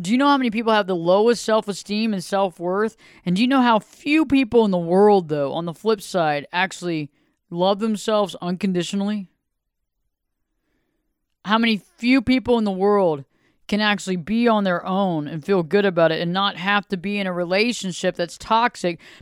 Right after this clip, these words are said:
because of the fear of being alone?" I mean, this show is based on the bedrock of what can change someone's life forever and make it amazing. But the content has got to be heard.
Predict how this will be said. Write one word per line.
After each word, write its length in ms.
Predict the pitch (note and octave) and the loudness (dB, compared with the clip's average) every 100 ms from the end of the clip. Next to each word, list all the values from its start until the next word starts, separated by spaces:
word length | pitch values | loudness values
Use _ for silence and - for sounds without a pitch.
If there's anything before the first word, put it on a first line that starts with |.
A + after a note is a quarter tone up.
| - | -8
because 320 | G3+ G#3 F#3+ | 0 0 0
of 80 | G#3+ | -4
the 80 | G3 | -4
fear 380 | - G3 G3+ | -4 0 2
of 100 | G3+ | 2
being 200 | E3+ F3+ | 0 -2
alone?" 680 | A3 C4+ E4 G#4+ F#3 C3+ - _ _ _ _ _ _ _ _ _ _ _ _ _ - - | 2 4 4 4 -2 -6 -10 _ _ _ _ _ _ _ _ _ _ _ _ _ -20 0
I 100 | B3+ | 2
mean, 140 | C4+ | 4
this 180 | C#4+ B3 | 2 -2
show 320 | - D4 D#4+ | 0 2 4
is 120 | C4 | 2
based 340 | - C4 C#4+ C4+ | 2 0 2 2
on 100 | A3 | 2
the 80 | F3+ | 0
bedrock 640 | - B3 C4 A#3 G3 F#3+ | 2 2 4 4 4 2
of 120 | F#3+ | 0
what 180 | A3 G#3 | -2 0
can 160 | G3+ G3 | -4 -4
change 520 | - B3 B3+ B3+ A3+ | -2 0 0 -2 -4
someone's 400 | A3+ G#3+ G3 E3+ | -4 -2 -4 -2
life 320 | F#3+ G#3 G3 | 0 0 0
forever 920 | F#3+ E3+ - F#3+ G#3+ G#3+ F3+ C3 B2+ _ _ _ _ _ _ - | -6 -8 -4 -2 2 2 2 0 -6 _ _ _ _ _ _ -6
and 160 | F3+ G3 | -2 0
make 220 | G#3+ G3 | 0 0
it 220 | G3+ F#3 - | -2 -2 -8
amazing. 1160 | G3 G3 F3 F3+ G#3+ A#3+ F3 D#3+ B2+ A2 C3 _ _ _ _ _ _ _ _ _ _ _ _ - | -6 -4 -6 -6 -2 -2 -2 -4 -6 -10 -18 _ _ _ _ _ _ _ _ _ _ _ _ 0
But 260 | A#3 A#3+ _ | 0 0 _
the 80 | G#3 | -8
content 540 | - A#3 A#3+ A#3+ A3 G3+ | -2 0 0 0 0 -2
has 100 | E3 | 0
got 240 | F#3 F3+ | -2 -2
to 80 | E3+ | -8
be 140 | D#3 | -10
heard. 460 | C3 B2+ B2 A#2+ | -10 -10 -10 -12